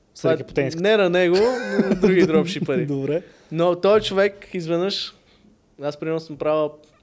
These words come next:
Speaker 2: няколко хиляди евро заплата. И той човек в някакъв момент почна да ги изкарва тия пари на ден. И аз, и мъж-, той си идва на работа такъв, р-,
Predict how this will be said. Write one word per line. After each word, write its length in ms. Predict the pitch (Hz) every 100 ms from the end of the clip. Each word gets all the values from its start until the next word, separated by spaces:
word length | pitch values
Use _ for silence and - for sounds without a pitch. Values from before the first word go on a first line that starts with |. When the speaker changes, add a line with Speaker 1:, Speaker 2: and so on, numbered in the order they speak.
| 147 -
Speaker 2:
няколко 320 | 147 143 143
хиляди 180 | - 139
евро 240 | 131 123 113
заплата. 460 | 110 - 143 - - - -
И 80 |
той 240 | 139 156 156
човек 280 | - 160 151
в 20 |
някакъв 300 | 151 147 -
момент 220 | 139 139
почна 300 | - 143 151
да 60 | 131
ги 80 | 131
изкарва 320 | - 139 135
тия 140 | 135
пари 220 | 127 123
на 100 | 131
ден. 280 | 113 113 101 - - - - - _ _ _
И 120 | 156
аз, 340 | 151 160 - _ _ _ _ -
и 160 | 170 165 -
мъж-, 240 | 175 156 -
той 160 | 175 208
си 140 | 220
идва 160 | 226 247
на 140 | 226
работа 320 | 160 151 139 -
такъв, 480 | - 139 170 - 170 - _
р-, 120 | 139